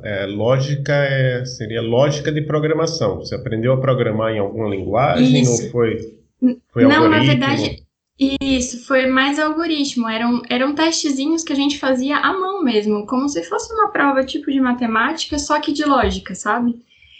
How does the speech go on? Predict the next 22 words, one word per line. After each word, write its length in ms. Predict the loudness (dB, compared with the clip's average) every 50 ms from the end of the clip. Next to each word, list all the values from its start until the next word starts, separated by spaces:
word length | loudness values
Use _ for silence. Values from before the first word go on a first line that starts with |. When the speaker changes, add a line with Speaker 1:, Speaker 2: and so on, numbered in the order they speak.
| -14 _
Speaker 2:
Então 240 | -2 0 2 2 2
era 140 | 2 2 0
bem 240 | 0 0 -2 -2 -2
simples, 640 | -4 -6 -4 0 0 2 2 0 0 -2 0 0
assim, 600 | 0 -2 -2 -4 -4 -2 0 0 0 0 0 0
não 160 | 0 2 2
tinha 200 | 0 2 2 4
uma 120 | 4 4 4
linguagem 400 | 2 0 2 2 2 2 2 0
específica, 920 | -2 -2 -4 -4 -4 -2 -2 -6 -6 -8 -8 -6 -4 -2 -2 -2 -6 -6 -4
era 200 | -4 -2 -2 -2
tipo 240 | -4 -4 0 2
um 80 | 2 4
Portugal, 560 | 4 2 2 2 2 2 2 2 2 2 -2 -2
sabe? 500 | -2 -2 -2 -2 -2 -2 -4 -4 -6 -10 _ _ _ _ _ _ _ _ -20 -20 -20 _ _ _ _ _ _ -10
Então 640 | -10 -10 -10 _ -8 -8 -8 -6 -8 -8 -8 -8
foi 200 | -8 -6 -8 -6
desse 280 | -6 -6 -8 -6 -6 -6
jeito 400 | -4 -2 0 0 0 -2 -2 -8
essa 200 | -8 -8 -8 -8
matéria 460 | -8 -8 -8 -8 -8 -8 -6 -6 -6
aí. 240 | -4 -4 -4 -4 -6